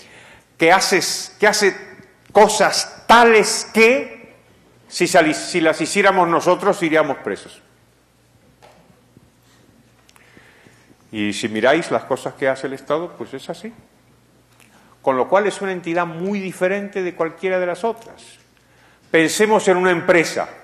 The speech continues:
¿Por qué el Estado no es una empresa? Aparentemente sí lo es, ¿no?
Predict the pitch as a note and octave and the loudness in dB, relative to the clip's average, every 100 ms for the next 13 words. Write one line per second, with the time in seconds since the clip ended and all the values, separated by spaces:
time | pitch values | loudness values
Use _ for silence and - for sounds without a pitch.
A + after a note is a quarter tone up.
0 | _ _ _ _ _ _ _ _ _ _ | _ _ _ _ _ _ _ _ _ _
1 | _ _ _ _ _ F3+ F3 F3+ C4+ A3 | _ _ _ _ _ 0 0 0 -4 -2
2 | A3 G3 F3 D3+ E3 F3+ F#3 F#3 E3 - | 0 2 2 0 2 6 8 8 4 0
3 | - C3+ B2 A2+ G#2+ - E2 - _ _ | -6 -6 -4 -4 -6 -6 -14 -20 _ _
4 | _ _ _ _ _ _ _ _ _ _ | _ _ _ _ _ _ _ _ _ _
5 | _ _ _ - D#3 E3+ A#3+ C#4+ D#4 D#4+ | _ _ _ -2 2 4 4 4 2 2
6 | B3 F#3 F3 E3 B3+ - F#3+ D4+ | 0 0 2 4 2 0 -4 -4